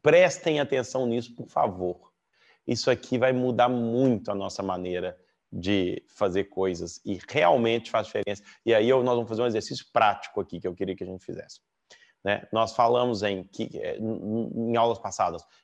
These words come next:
que tipo de hábito nós, é, fazemos. Então, pensar com clareza, o que que nós estamos fazendo de hábito? E aí nós fizemos o exercício aqui, vocês colocaram aqui,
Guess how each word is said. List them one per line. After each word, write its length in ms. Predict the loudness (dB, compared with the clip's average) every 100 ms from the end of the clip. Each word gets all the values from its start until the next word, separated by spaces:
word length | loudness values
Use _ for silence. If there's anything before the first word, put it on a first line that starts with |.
| _
que 120 | -8
tipo 360 | -4 -2 -2 0
de 140 | 2
hábito 640 | 4 4 2 -6 -10 -20 _ _ _ _ -8
nós, 600 | 0 4 4 0 -10 -14 _ _ _ _ _ _ _
é, 400 | -2 0 0 -2 -14 _ _ _ _ _ _
fazemos. 640 | 0 0 2 0 0 -10 _ _ -10
Então, 440 | -2 2 2 -2 -16 _ _
pensar 320 | 0 2 2
com 180 | 0 0
clareza, 440 | 2 2 4 4 2
o 40 |
que 140 | -2
que 80 | 0
nós 140 | 0 0
estamos 180 | -2
fazendo 300 | 0 0 0
de 100 | 2
hábito? 320 | 2 2 -4 -18 -20 0
E 80 | 2
aí 80 | 4
nós 180 | 2
fizemos 300 | 0 0 2
o 60 | 2
exercício 440 | 2 2 -2 -4
aqui, 180 | -2 0
vocês 200 | -2 -6
colocaram 540 | -2 0 0 0 0 0
aqui, 420 | -2 -2 -2